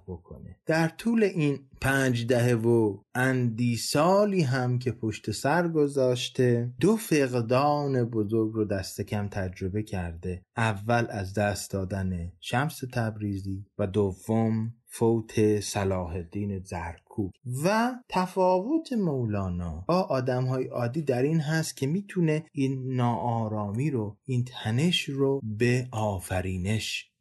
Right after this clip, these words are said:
بدل بکنه، رنجش رو معنادار بکنه و به درجه‌ای برسه که خوشروانی گفته می‌شه.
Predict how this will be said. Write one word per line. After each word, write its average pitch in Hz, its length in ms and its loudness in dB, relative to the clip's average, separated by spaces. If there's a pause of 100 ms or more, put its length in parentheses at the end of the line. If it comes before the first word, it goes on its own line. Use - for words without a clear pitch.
بدل 82 340 -6 (100)
بکنه، 78 440 -16 (380)
رنجش 175 640 2
رو - 180 -2
معنادار 110 840 0
بکنه 139 500 -2
و 120 220 0
به 110 260 0 (260)
درجه‌ای 123 560 2
برسه 135 420 2
که 127 160 -2
خوشروانی 98 1080 -2
گفته 85 380 -6
می‌شه. 80 460 -10